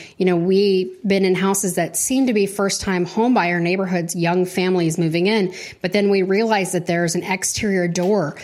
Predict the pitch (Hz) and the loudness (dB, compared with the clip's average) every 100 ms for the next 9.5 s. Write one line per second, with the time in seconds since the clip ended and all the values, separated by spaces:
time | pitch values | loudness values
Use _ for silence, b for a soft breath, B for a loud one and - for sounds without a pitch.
0 | B B 170 175 185 208 208 185 190 185 | B B -2 0 2 2 0 0 0 0
1 | 170 165 165 185 220 180 180 170 160 165 | -2 -2 0 2 2 0 0 0 0 0
2 | 185 165 160 180 - 214 214 247 311 - | 0 -2 -6 -8 -6 -6 -2 2 2 0
3 | 233 196 190 180 190 180 226 277 190 175 | -2 0 0 0 0 2 2 2 2 2
4 | 185 190 180 170 B B B B - 214 | 2 0 0 -2 B B B B -2 2
5 | 233 302 370 330 302 269 220 190 190 - | 4 4 4 4 4 2 2 0 -2 -2
6 | 214 233 233 226 208 - 208 202 190 170 | 0 2 2 2 0 0 0 0 -6 -4
7 | - - 247 214 175 160 - 185 170 196 | -4 -2 0 2 0 0 -2 -2 0 2
8 | 208 175 160 160 160 151 - - 156 147 | 2 2 0 -2 -2 -2 -4 -6 -4 -4
9 | 147 147 - - | -6 -8 -12 -16